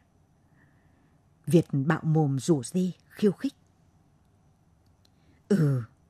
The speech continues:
vào thì vào, sợ gì?" Bị Việt chê nhát nên Hưởng cố cứng giọng mà vẫn chưa hết run. Mải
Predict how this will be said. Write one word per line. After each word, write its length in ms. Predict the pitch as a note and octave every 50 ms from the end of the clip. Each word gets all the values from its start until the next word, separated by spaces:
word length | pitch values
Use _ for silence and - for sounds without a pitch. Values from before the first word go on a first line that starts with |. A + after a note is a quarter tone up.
| _ -
vào 180 | - F#3+ F#3 F#3+ -
thì 80 | G3+ G3 -
vào, 220 | G#3 G3+ F#3+ G3
sợ 220 | - - - B3 -
gì?" 200 | - - A#3+ A#3 A#3 _ _ _ _ _ _ _ _ _ _ _ _ _ _ _ _ _ _ _ _ _ _ _ _ _ _ _ _ -
Bị 160 | A3 G3 D#3+ E3+
Việt 200 | D3+ D#3+ - _ _ -
chê 200 | - - A3 G#3+
nhát 320 | G3 G3 B3 C#4+ E4+ - _ _ _ _ _ _ _ -
nên 380 | F3+ F3 F3+ F3 D#3+ D#3+ D#3 D3 C#3 -
Hưởng 240 | F3 E3 C3 A#2+ - _
cố 180 | - F3 F3 A3 - -
cứng 160 | - G3+ G3 B3+ -
giọng 140 | - F#3+ - - _ _ _ _ -
mà 140 | E3+ D#3+ D3 -
vẫn 100 | - F3
chưa 180 | - - G3+ F3
hết 140 | G#3+ D4 -
run. 240 | - - G#3 G3 F#3+ - _ _ _ _ _ _ _ _ _ _ _ _ _ _ _ _ _ _ _ _ _ _ _ _ _ _ _ _ _ _ _ _ _ _ _ _ _ _ _ _ _ -
Mải 200 | G3+ G3 D#3+